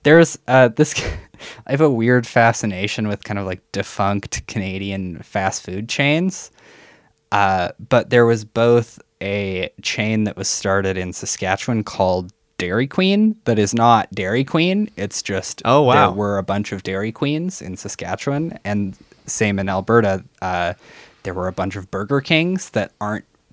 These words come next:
Speaker 1: Burger King, but they're al-,
Speaker 2: Right, wow.
Speaker 1: allowed to continue operating here because they are older, I think.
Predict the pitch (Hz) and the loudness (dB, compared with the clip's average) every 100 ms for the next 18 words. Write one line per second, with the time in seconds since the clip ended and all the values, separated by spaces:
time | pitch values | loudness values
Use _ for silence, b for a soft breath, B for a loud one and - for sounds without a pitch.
0 | _ 127 143 175 - 202 220 240 b b | _ 0 4 2 4 4 2 -2 b b
1 | b b - 104 - 107 101 104 117 147 | b b -8 -6 -2 -2 0 0 4 4
2 | - 104 127 123 104 101 98 - 101 104 | 2 2 4 4 4 0 -2 -6 -8 -8
3 | 98 104 98 92 92 90 113 104 117 123 | -6 -4 -4 0 2 2 0 -2 -2 0
4 | 131 143 143 120 - 85 90 - - - | 0 0 -2 -8 -8 -8 -8 -8 -10 -16
5 | _ _ 82 85 87 87 - - 95 127 | _ _ -8 -6 -6 -10 -10 -4 -2 0
6 | 190 214 175 165 196 240 - | 0 0 -4 -4 -2 -2 -4